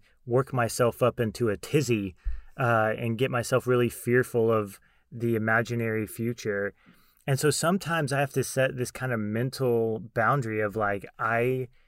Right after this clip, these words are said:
need to stop thinking about this. I need to do something else to intentionally, uh, move my mind a-, away from this thing, because dwelling on it and imagining all of the possible repercussions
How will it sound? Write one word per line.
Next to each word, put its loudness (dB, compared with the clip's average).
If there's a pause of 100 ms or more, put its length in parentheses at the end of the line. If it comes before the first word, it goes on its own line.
(240)
need 0
to -4
stop -4
thinking -6
about -6
this. -10
I -2
need -2
to -8
do -4
something -4
else -2
to -6
intentionally, -4 (520)
uh, 0
move 0
my 0
mind 0
a-, -2
away 0
from -6
this -6
thing, -4
because -4
dwelling 2
on -2
it -2 (340)
and 0
imagining 2
all 2
of -4
the -4
possible -4
repercussions -6